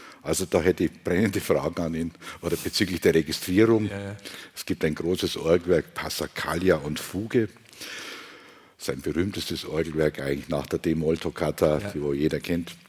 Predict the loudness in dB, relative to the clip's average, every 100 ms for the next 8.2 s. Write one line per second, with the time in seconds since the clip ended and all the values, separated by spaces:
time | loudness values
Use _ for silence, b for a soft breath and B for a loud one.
0 | _ _ _ _ _ _ -16 -14 -12 -8
1 | -6 -6 -8 -8 -8 -4 -6 -8 -16 -20
2 | B B B B B B B B B _
3 | _ _ _ _ _ -8 -4 -2 2 2
4 | 2 4 4 4 2 4 6 4 0 -6
5 | -6 -4 -4 -4 -4 -6 -4 -4 -2 0
6 | 0 0 -2 0 0 -2 -4 -2 0 0
7 | 0 0 0 0 -4 -8 -8 -2 -2 -2
8 | -10 -16